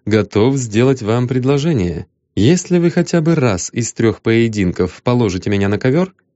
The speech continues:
я немедленно уйду. А вы поедете в Афины. Уговор?» Мангейм, не раздумывая, пожал протянутую руку. Скинув пиджак, сорочку, брюки и ботинки, он остался в одних трусах,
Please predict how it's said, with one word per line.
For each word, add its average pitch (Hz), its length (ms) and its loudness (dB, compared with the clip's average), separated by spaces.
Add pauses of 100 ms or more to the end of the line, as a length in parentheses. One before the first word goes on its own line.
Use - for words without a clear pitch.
я 123 220 2
немедленно 127 520 0
уйду. 90 380 -2 (640)
А 185 180 0
вы 98 320 0
поедете 139 580 -2
в 90 40 -2
Афины. 85 460 -4 (380)
Уговор?» 110 440 0 (1000)
Мангейм, 156 920 2
не 196 120 4
раздумывая, 123 800 0
пожал 107 480 -2
протянутую 98 680 -4
руку. - 380 -8 (240)
Скинув 170 380 0
пиджак, 123 540 -2
сорочку, 127 600 -4
брюки 113 440 0
и 101 40 0
ботинки, 147 540 0 (160)
он 196 160 2
остался 143 440 -4
в 113 40 0
одних 104 260 -2
трусах, - 540 -4